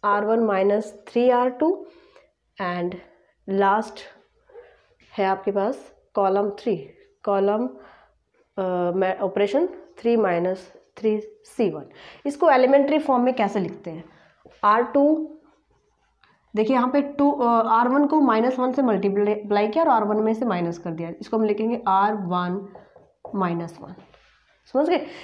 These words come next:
ये मैं, अ, बहुत अच्छे से बता चुकी हूँ आपको डिटेल में। आर टू माइनस आर वन, इसका मतलब यही है कि आर वन को मैंने माइनस वन से मल्टीप्लाई किया और ऐड कर दिया आर टू में। ओके, नेक्स्ट इज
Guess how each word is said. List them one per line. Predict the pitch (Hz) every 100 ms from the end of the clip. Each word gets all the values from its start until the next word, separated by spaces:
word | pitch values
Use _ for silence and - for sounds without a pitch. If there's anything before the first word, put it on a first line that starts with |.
| -
ये | 214
मैं, | 240 254
अ, | 254 240 214 214
बहुत | 202 214 254
अच्छे | 254 269
से | 277
बता | 254 214
चुकी | 214 247
हूँ | 247
आपको | 185 - 349 403
डिटेल | 226 214 214 208
में। | 277 - - - - - -
आर | 214 226
टू | 247 302 330 453 - -
माइनस | 226 226 254 277
आर | 226 196
वन, | 170 175
इसका | - 226 277
मतलब | 277 254 254
यही | 247 247 240
है | 247
कि | 294 -
आर | 214 220
वन | 226 233
को | 254
मैंने | 240 254
माइनस | 254 - 202 202 240
वन | 233
से | 233 247
मल्टीप्लाई | 190 170 180 233 254
किया | 320 415 - - -
और | 214
ऐड | - 220 220 220
कर | 214
दिया | 190 214 220 -
आर | 180 180
टू | 180 175
में। | 160 - - _ _ _ _ _ _
ओके, | 202 269 311 311 - -
नेक्स्ट | 214 240 294
इज | 269